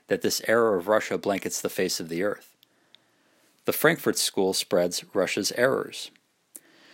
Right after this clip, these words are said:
During the twentieth century, the errors of Russia were propagated throughout the West. Instrumental in this effort was the Institute for Social Research,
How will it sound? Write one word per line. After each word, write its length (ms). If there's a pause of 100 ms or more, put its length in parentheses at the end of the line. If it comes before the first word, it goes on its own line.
(260)
During 260
the 60
twentieth 380
century, 480
the 220
errors 320
of 140
Russia 560
were 100
propagated 680
throughout 300
the 80
West. 480 (720)
Instrumental 640
in 80
this 180
effort 260
was 200
the 120
Institute 560
for 200
Social 400
Research, 580